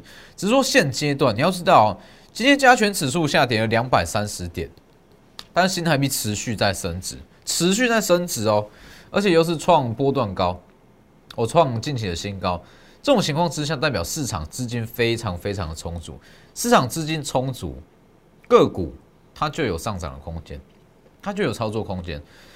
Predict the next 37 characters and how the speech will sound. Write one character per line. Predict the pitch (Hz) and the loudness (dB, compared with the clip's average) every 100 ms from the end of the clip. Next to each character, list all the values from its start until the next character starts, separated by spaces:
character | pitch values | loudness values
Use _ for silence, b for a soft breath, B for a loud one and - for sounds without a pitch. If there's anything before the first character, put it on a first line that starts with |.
| B - | B -2
所 | 269 | 0
以 | |
大 | 254 220 | 2 2
家 | 214 | 2
其 | 175 | 0
实 | 151 | -2
不 | 151 | -4
需 | 147 | -2
要 | 202 131 | 0 0
太 | 143 113 | 0 -2
过 | 127 98 | -2 -4
于 | |
担 | 98 101 | -2 -4
心 | 101 95 | -6 -8
说 | 95 92 - B B | -4 -6 -6 B B
会 | - 214 | 4 4
不 | 165 | 6
会 | 165 | 4
因 | 135 | 4
为 | 151 143 | -2 -2
整 | 127 85 | -2 -6
个， | 87 90 90 - | -2 -4 -4 -4
因 | |
为 | 165 | -4
基 | - 190 | -4 -2
本 | 185 104 | 2 2
上 | 120 135 - | 2 -2 -2
一 | 180 | -2
点 | 151 143 | 0 0
九 | 139 101 | 0 0
兆 | 127 | 0
美 | 104 | -2
元 | 85 | -4
刺 | 80 113 | -6 -8
激 | 95 101 | -6 -8
法 | - 67 | -8 -6
案 | 85 | -4